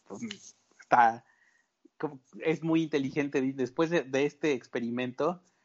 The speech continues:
aunque hayan llegado al, al tope, pero, pues, más allá de que se vayan los hermanos Russo, hay mucha gente ahí que se quedó trabajando, que a lo mejor van a traer esa escuela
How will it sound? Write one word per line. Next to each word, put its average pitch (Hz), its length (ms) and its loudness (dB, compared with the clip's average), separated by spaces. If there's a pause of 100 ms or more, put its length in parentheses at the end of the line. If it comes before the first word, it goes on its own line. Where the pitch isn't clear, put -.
(180)
aunque 120 280 2
hayan 156 200 4
llegado 139 360 2
al, 120 160 -6
al 113 160 -8
tope, 131 340 -6
pero, 110 400 -10
pues, - 180 -20
más 135 220 -4
allá 147 160 -2
de 147 100 -2
que - 60 -20
se - 100 -6
vayan 131 280 -4
los 113 140 -6
hermanos 127 360 -4
Russo, 131 480 0 (240)
hay 123 200 2
mucha 139 340 0
gente 131 360 -4
ahí 117 180 -2
que 139 120 -4
se 127 180 -2
quedó 113 320 2
trabajando, 139 640 0
que 117 100 -8
a - 20 -2
lo 101 100 -6
mejor 101 320 -6
van 135 160 2
a 123 100 -4
traer 120 260 -2
esa 123 160 -6
escuela 131 500 -6